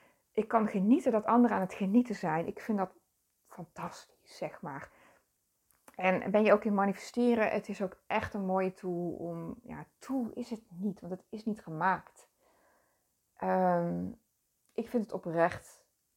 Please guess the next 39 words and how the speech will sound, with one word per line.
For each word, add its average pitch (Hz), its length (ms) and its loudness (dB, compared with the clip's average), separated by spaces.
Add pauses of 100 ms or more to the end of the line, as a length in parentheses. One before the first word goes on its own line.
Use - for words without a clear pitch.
(140)
heerlijk 170 500 -2
om 165 180 -12
te 202 80 -20
zien, 165 540 -12
eh, 180 80 -14 (120)
weet - 160 -6
je, 233 80 -4
maar 214 140 -4
het 214 120 -10
verhoogt 190 460 -4
wel 190 280 4
mijn 185 200 -4
frequentie. 220 800 -2
En 196 220 -6 (840)
ik 233 140 -6
hou 254 280 10
ervan 285 380 10
om 233 80 4
mijn 226 120 2
frequentie 269 480 2
te 247 120 -6
verhogen 247 420 6
en 214 60 2
dat 208 120 2
met 208 140 0
anderen 269 280 6
te 226 120 -4
delen 262 400 4
en 208 100 0
dan 202 140 0
samen 247 420 4
zo 233 300 2
de 202 100 4
wereld 233 260 2
een 196 60 -6
stukje 190 280 -10
mooier 226 260 2
te 190 120 -10
maken. 160 360 -6